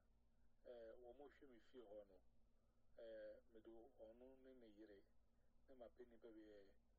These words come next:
two bi aka ho. Obi a wɔn a wɔn wɔ card, na mede wɔn mo ka ho a na kyerɛ sɛ, eh, sɛ wo so bɛka ho a na kyerɛ sɛ, eh, ma,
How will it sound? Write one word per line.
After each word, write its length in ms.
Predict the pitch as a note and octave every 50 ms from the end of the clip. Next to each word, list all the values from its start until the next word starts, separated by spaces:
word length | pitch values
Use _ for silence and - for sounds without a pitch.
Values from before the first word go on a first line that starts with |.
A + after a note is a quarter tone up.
| - - -
two 140 | - - A#2+
bi 120 | G#2+ G#2 A2
aka 220 | G#2+ G2+ - -
ho. 160 | G2 F#2 - - G2+ A2+ - -
Obi 240 | - - - - B2+
a 80 | A#2
wɔn 180 | A2 G#2+ G#2 G2+
a 100 | A#2 B2+
wɔn 140 | A#2 G#2 G#2
wɔ 180 | G#2+ G#2+ G#2+ G#2 -
card, 260 | - G#2 G2+ F#2 -
na 200 | - - G#2 G#2
mede 160 | G2 G2+ G2+
wɔn 160 | G#2 G#2+ A2+ A2+
mo 100 | A#2 A2
ka 160 | A2 - A2+
ho 100 | F#2+ G2
a 100 | G#2 G#2+
na 100 | G#2 G2+
kyerɛ 220 | F#2 - - G2 -
sɛ, 120 | - - - - - - - - - - - - - - - - - - - - - -
eh, 440 | A#2+ G#2+ G#2+ G#2+ G#2 G#2+ A2 G#2+ G2+ G#2 G#2 - - - - - - - - - - -
sɛ 120 | - -
wo 140 | A#2+ B2 C3
so 140 | - - C#3
bɛka 240 | C3 C3 B2+ - -
ho 200 | C3 B2+ G#2 A2 A2+
a 160 | G#2+ G#2 G2+
na 100 | G#2 A2
kyerɛ 200 | G#2+ - A#2 G#2+
sɛ, 160 | G2 G#2 G#2 F#2+ F2 - - - - - - - - - -
eh, 240 | A2+ G#2 G2+ G2 F#2+ - - - - - - - - - - -
ma, 200 | A#2 A2+ A2 G#2+